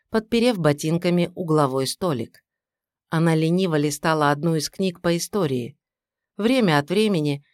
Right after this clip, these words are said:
она добывала нам крупицу информации. Например, сто лет назад король по имени Бран отправил шпиона в Альбирию.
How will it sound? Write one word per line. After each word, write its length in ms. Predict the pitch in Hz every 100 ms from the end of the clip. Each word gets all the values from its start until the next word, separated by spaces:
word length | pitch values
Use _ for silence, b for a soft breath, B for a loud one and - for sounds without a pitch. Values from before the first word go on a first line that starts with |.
| _
она 240 | - 240 240
добывала 500 | 175 160 156 165 156
нам 240 | 151 147
крупицу 540 | 151 160 165 147 -
информации. 920 | 160 160 185 190 160 - - 107 95 _ _ _ _ _
Например, 640 | 180 170 151 156 180 226 226 _ _ -
сто 300 | - - 185
лет 260 | 170 165
назад 440 | 156 151 151 226 220 _ _ _
король 340 | - 233 269 254
по 140 | 165
имени 420 | 170 175 165 160
Бран 560 | 147 165 208 233 175 - _ -
отправил 500 | 220 220 254 262 196
шпиона 500 | - - 147 156 175
в 60 | 190
Альбирию. 680 | 226 190 151 127 123 127